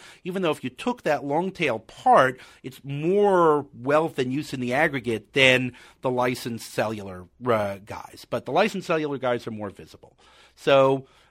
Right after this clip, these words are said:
we have come up with this incentive auction, and Congress struck something of a balance about how to do the, uh, incentive auction. So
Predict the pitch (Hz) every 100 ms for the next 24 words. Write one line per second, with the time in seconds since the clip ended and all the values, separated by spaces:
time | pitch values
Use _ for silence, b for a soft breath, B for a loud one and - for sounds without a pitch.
0 | b 143 151 - - 226 214 185 165 135
1 | 135 127 113 123 107 92 - - - 98
2 | 151 151 147 - 220 247 196 175 156 -
3 | - 160 - - 160 156 135 123 107 -
4 | 113 107 92 - - - 123 113 110 110
5 | - 143 143 151 143 135 107 - 117 113
6 | 110 107 104 b b b b 110 117 107
7 | 107 - - 120 110 107 113 110 - 113
8 | 101 92 - - 95 98 - 143 123 123